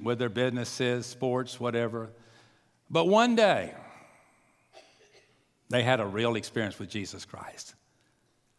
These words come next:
One day, they were born again. One example is Al Denson. I remember when he came to my office at eight years old,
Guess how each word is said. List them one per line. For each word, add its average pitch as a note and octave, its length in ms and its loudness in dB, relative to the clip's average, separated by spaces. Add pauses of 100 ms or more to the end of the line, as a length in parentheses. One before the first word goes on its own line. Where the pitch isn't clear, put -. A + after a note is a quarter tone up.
(240)
One F#3+ 260 4
day, B2 440 6
they A2 80 -4
were A2+ 120 -2
born A#2 300 -2
again. G2 440 -6 (1200)
One B2 200 0
example B2+ 420 0
is A2+ 120 -6
Al B2 200 4
Denson. B2 420 -4
I A#2 60 -4
remember A#2+ 320 -2
when A#2+ 120 -2
he A#2+ 80 -2
came C3 220 0
to A#2+ 60 -2
my A#2+ 100 2
office B2 280 -2
at A#2 60 0
eight C3+ 160 2
years C#3 240 -4
old, G2 320 -8